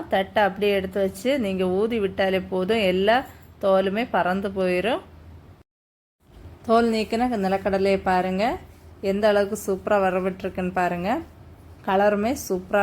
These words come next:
வந்துருச்சு. இப்போ இந்த நிலக்கடலை நான் ரெண்டு பார்ட்டா பிரிக்க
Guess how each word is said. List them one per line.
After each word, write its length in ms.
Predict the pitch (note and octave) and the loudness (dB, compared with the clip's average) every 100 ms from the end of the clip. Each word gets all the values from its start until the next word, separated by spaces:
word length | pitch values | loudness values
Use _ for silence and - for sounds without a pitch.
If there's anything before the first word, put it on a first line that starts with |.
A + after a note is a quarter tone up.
| G3+ | 2
வந்துருச்சு. 460 | F3+ F#3 F3 - C#4 F#4 - - - - - - - | 2 -2 -2 -2 -2 -2 -10 -20 -20 -20 -20 -14 -12
இப்போ 200 | A3 - A#3 | -6 -2 0
இந்த 120 | G3 F#3+ | 2 2
நிலக்கடலை 540 | F#3 F#3 F#3 F3+ F3+ B3 - | 0 0 0 0 2 0 -2
நான் 180 | F#3+ F3+ | -2 0
ரெண்டு 220 | F3 G3 G#3+ - | 0 -2 -2 0
பார்ட்டா 340 | F3 F3 G3 F#3+ | -2 0 -2 0
பிரிக்க 240 | F3+ F3+ | -2 -2